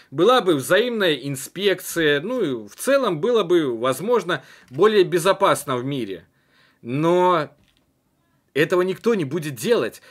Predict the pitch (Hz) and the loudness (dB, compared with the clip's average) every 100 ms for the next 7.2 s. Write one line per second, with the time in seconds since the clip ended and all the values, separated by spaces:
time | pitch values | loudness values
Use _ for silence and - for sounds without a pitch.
0 | - 147 185 190 165 262 269 - 156 131 | -10 0 4 4 2 -2 -2 -4 -8 -4
1 | 190 226 - - _ _ - _ - 170 | 0 0 0 -12 _ _ -20 _ -2 2
2 | 202 190 202 202 175 277 285 156 120 - | 4 2 2 2 2 -2 -2 0 -2 -4
3 | 160 - 196 190 - 156 147 135 180 160 | -4 -2 2 2 0 -4 -6 -6 -10 -8
4 | 202 - 202 190 135 - 107 - _ - | -8 -8 -6 -6 -6 -8 -10 -10 _ -20
5 | - _ - 185 - 208 220 185 - 175 | -20 _ -10 -8 -6 -4 -4 -4 0 0
6 | - 214 165 123 - 131 - 139 113 - | 0 2 2 0 -2 -4 -4 -8 -10 -12
7 | 104 | -14